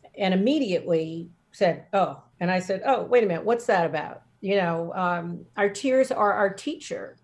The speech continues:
And I imagine when our tears show up, it's for a really good reason.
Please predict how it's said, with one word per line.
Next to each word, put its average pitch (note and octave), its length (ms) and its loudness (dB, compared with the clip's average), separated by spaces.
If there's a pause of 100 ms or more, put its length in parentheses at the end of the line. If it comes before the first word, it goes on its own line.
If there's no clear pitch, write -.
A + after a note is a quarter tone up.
And G3+ 140 2
I G#3+ 160 4
imagine G#3 840 -2 (420)
when G#3 180 4
our G3 140 2
tears A#3+ 420 0
show G3 380 0
up, G#3 400 0 (600)
it's A3+ 160 -8
for A3 260 -4
a F#3+ 80 -8 (100)
really A#3 480 -8
good F3+ 320 -4
reason. F#3+ 600 -10